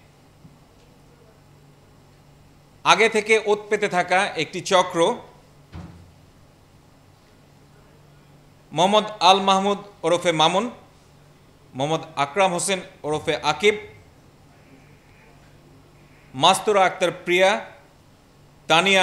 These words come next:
আক্তার, মোহাম্মদ রুবেল, মোহাম্মদ মহসিন এবং মোহাম্মদ ইমরান এই ভিকটিমকে জোরপূর্বক বিবস্ত্র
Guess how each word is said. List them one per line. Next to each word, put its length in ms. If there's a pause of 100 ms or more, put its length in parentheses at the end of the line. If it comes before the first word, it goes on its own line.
আক্তার, 280 (600)
মোহাম্মদ 420
রুবেল, 280 (2000)
মোহাম্মদ 400
মহসিন 380 (460)
এবং 160 (100)
মোহাম্মদ 300 (160)
ইমরান 280 (1000)
এই 180
ভিকটিমকে 460 (640)
জোরপূর্বক 580 (880)
বিবস্ত্র 480